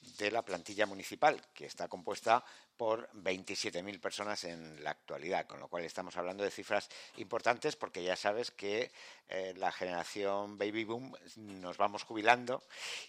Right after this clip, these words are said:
y, y vamos dejando paso a los más jóvenes. Y precisamente ese es el reto que tiene en estos momentos el Ayuntamiento de Madrid,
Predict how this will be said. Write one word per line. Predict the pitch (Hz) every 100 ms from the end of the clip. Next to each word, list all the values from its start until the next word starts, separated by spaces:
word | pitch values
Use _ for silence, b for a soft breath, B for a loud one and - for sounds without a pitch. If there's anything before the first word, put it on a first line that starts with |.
| -
y, | 127 107 104 98 101
y | 120 98
vamos | 98 104
dejando | 95 - 101 101
paso | 104 - 120 B B B
a | 78 85
los | 85 82 -
más | 90 87
jóvenes. | - 73 69 67 -
Y | 95 85
precisamente | 85 - - 110 117 131 131 B B -
ese | 101 117
es | 104
el | 104
reto | 104 123 113
que | 90
tiene | 98 98 101 95
en | 98
estos | 98 110
momentos | 98 101 104 117 101 -
el | 104 87
Ayuntamiento | 82 82 85 85 95 92 104 101
de | 98 92 95
Madrid, | 95 98 123